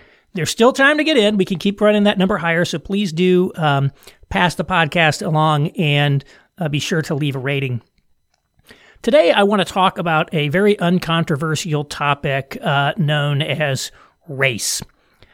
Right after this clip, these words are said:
and, uh, hopefully give you a perspective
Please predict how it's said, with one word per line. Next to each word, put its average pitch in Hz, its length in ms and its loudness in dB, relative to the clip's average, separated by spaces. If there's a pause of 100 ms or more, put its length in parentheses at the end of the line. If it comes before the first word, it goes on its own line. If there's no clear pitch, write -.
(360)
and, 151 360 0
uh, 156 160 2
hopefully 240 380 2
give 202 220 0
you 202 140 4
a 147 40 2
perspective 160 880 -4